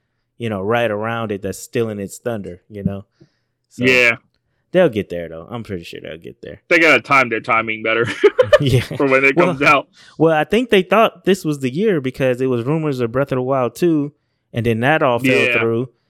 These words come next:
Speaker 1: So it was like, "Oh, we got this. You know, what's coming out better than us?" You know,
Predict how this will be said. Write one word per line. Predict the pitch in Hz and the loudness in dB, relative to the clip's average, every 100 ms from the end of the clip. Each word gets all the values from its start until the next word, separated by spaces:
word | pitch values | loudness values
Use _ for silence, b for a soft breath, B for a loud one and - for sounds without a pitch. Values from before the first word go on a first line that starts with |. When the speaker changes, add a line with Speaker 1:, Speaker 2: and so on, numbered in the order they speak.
| _ _ | _ _
Speaker 1:
So | - 117 117 | -2 0 2
it | |
was | 113 113 | -2 -4
like, | 104 107 | -2 0
"Oh, | 180 92 90 | 0 0 -2
we | 170 | -2
got | 160 165 - | 0 -2 0
this. | 160 117 - | 0 0 -2
You | |
know, | 107 113 | -2 2
what's | 135 - | 2 0
coming | 147 139 | -4 -2
out | 139 135 | -2 0
better | 131 143 139 | 2 2 0
than | 131 | -2
us?" | 160 110 - | -2 -4 -4
You | 107 | -6
know, | 110 107 78 | -4 -6 -6